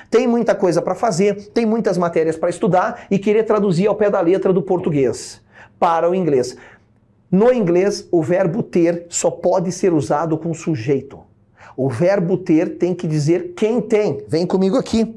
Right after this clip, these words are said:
Vem cá, Tiagão, olha só. Então, o verbo have, que é o verbo ter, agora eu tô realmente escrevendo em inglês, tá?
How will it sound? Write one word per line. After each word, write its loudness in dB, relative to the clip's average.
Vem 0
cá, 2
Tiagão, 2
olha 4
só. 2
Então, 0
o 2
verbo 4
have, 2
que 2
é 4
o 2
verbo 2
ter, 2
agora 2
eu 2
tô 2
realmente 2
escrevendo 0
em 2
inglês, 2
tá? 0